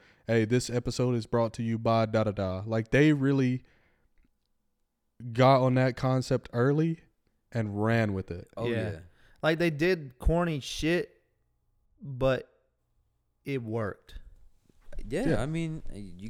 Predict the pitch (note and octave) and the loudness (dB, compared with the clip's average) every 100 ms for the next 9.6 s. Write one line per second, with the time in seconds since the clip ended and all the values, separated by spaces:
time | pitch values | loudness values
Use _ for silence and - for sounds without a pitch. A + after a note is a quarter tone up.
0 | A#2 - A2 C3+ C3 D#3 C3+ B2+ D#3 F2 | -14 -10 -10 -10 -10 -10 -8 -8 -8 -2
1 | D#3 D#3 E3+ D#3 C3 F3+ - E3+ D#3+ D3+ | 2 4 6 6 6 6 8 6 6 4
2 | D#3 - D3+ C#3+ D3 - D3 D3 C#3+ B2+ | 2 0 -6 0 0 0 2 4 4 2
3 | B2+ C3 A#2 - C3+ - C3 A2+ B2+ B2+ | 2 2 0 -2 -4 -4 -6 0 0 0
4 | - A#2 A#2 A#2 A2 G#2+ G#2 G#2+ A#2+ A#2 | -4 -8 -4 -2 -2 -2 -4 -2 -2 -2
5 | F#2 F2+ - G#2+ A#2+ A2+ A2 B2 B2 A#2 | -4 -8 -12 -8 -4 -4 -2 -2 -2 -2
6 | A2+ C3+ D3+ - D#3+ E3+ F#3 - - D#3+ | 0 0 0 0 0 0 -2 -6 2 4
7 | C3+ - _ _ _ _ _ _ _ _ | 4 2 _ _ _ _ _ _ _ _
8 | _ C3 C#3+ C3+ D3 D#3+ D#3+ - - G3+ | _ 0 0 2 2 2 -2 -4 -6 -6
9 | F#3+ D#3 C#3+ C3+ C3 | -4 -2 2 2 2